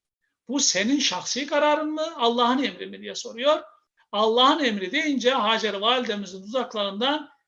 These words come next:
yine şu cümleler dökülüyor. "O zaman git." diyor İbrahim. "Hasbunallah ve nimel vekil." Allah bize yeter, o ne güzel vekildir.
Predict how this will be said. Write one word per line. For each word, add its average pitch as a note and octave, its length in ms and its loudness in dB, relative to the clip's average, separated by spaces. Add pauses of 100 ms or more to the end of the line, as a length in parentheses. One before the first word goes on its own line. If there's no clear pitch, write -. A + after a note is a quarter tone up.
(140)
yine A#3+ 180 0
şu A3 160 -6
cümleler F3+ 460 -8 (340)
dökülüyor. G#3 600 0
"O B3 100 -2
zaman A3+ 320 -2
git." C#4 300 -6
diyor G3 160 -4
İbrahim. G3 600 -10
"Hasbunallah A3+ 800 -2
ve A3 80 -6
nimel G3 320 -6
vekil." F#3+ 320 -8 (280)
Allah G#3 380 2
bize F#3 200 -10
yeter, B3+ 440 2 (320)
o C4 220 2
ne A#3 80 0
güzel G3 420 0
vekildir. - 560 -10